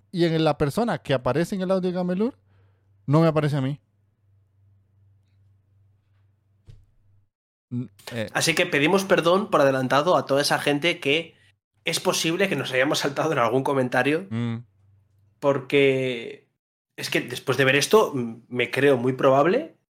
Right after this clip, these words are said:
Speaker 2: que tú hayas entrado, hayas leído los comentarios y no, yo tuviese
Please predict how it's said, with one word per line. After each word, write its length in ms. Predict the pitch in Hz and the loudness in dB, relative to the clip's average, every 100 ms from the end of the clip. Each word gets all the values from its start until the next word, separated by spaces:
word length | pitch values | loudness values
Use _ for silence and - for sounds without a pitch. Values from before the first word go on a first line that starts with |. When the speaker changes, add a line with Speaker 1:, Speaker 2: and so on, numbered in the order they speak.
| _ _ _ | _ _ _
Speaker 2:
que 140 | 156 143 | -6 -4
tú 160 | 156 | 0
hayas 260 | 165 170 160 | 2 2 0
entrado, 340 | 156 175 175 143 | -2 2 4 4
hayas 200 | 143 143 | 4 2
leído 220 | 151 151 | 0 2
los 100 | 143 | 0
comentarios 640 | 139 123 123 165 214 247 - - _ _ _ _ | -2 -2 0 2 2 -2 -12 -20 _ _ _ _
y 240 | 135 104 117 | -14 -12 -10
no, 320 | 123 120 110 110 | -8 -8 -8 -10
yo 260 | 123 131 | -2 -2
tuviese 640 | 131 139 143 - 139 131 | 2 2 2 4 2 0